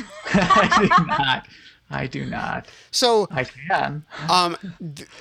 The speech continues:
Speaker 2: yet another reason you should look at the forums, ladies and gentlemen. It looks like there is someone who is giving the Cathar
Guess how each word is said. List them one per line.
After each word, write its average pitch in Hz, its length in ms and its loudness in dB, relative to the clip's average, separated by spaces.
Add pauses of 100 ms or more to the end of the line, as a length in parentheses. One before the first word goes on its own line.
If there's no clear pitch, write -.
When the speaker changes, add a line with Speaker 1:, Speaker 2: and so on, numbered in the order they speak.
(180)
Speaker 2:
yet 175 360 2
another 240 360 4
reason 170 460 2
you 156 200 0
should 185 240 0
look 190 140 0
at 196 80 -4
the 156 80 -4
forums, 190 460 0
ladies 131 220 -4
and 120 100 -8
gentlemen. 107 420 -6
It 151 80 -4
looks 160 260 -2
like 220 200 -2
there 196 180 0
is 175 100 0
someone 220 360 -2
who 202 180 -4
is 165 160 0
giving 208 520 -2
the 156 120 -4
Cathar 208 840 -2